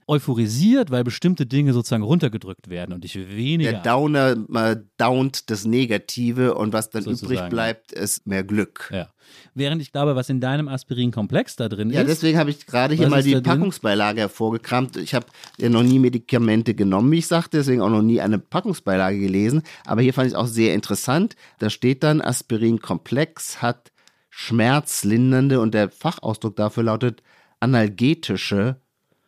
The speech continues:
Speaker 2: und dann auch entzündungshemmende und fiebersenkende und Nasenschleimhaut abschwellende Eigenschaften. Ja,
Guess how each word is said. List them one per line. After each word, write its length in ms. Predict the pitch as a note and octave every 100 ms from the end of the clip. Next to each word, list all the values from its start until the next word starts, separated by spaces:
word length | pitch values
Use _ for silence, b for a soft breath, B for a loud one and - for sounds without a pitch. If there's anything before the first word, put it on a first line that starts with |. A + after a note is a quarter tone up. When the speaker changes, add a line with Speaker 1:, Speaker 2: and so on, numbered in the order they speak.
| _ _
Speaker 2:
und 180 | - E2
dann 120 | F2
auch 120 | E2
entzündungshemmende 1120 | C#2+ - G#2+ A2+ A2+ - G#2+ G#2+ G#2 F#2+ F#2
und 120 | F#2
fiebersenkende 1080 | - A2 G2 F2 E2+ E2+ E2+ - F2+ F2+ E2+ -
und 260 | - F#2+ F2+
Nasenschleimhaut 1200 | F2 F#2+ G#2+ G#2+ - F#2+ F#2 F#2+ - F#2 G2 -
abschwellende 840 | F#2+ - - F2+ F2+ F#2+ F#2 D#2+
Eigenschaften. 840 | F2+ E2 D2+ - C#2 B1 _ - D#2
Ja, 200 | D#2